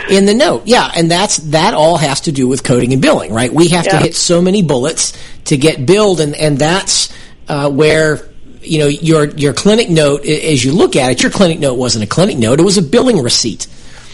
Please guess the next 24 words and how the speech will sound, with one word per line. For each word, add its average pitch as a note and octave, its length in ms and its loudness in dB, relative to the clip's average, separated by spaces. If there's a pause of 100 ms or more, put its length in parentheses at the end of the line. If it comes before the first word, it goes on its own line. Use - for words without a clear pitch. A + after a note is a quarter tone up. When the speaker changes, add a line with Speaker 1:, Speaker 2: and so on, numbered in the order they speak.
Speaker 2:
Right. F#3+ 220 2
Speaker 1:
And, D3+ 120 -4
and D#3+ 180 0
that's D#3+ 240 0
why E3 260 2
it D3 220 -2
was C#3+ 220 -2
full G#3 400 0
of F#3+ 140 -2
pertinent D#3 400 -2
negatives. D3 640 0
And, C3 480 -2
uh, C3 220 0
you C#3+ 80 0
know, C3+ 120 2
I B2+ 140 0
was E3 160 2
telling D3 400 -2
this B2 160 -2
group C#3+ 340 -2
I A2+ 100 -2
was A2+ 140 -4
talking C3 380 -2
to, C3+ 320 0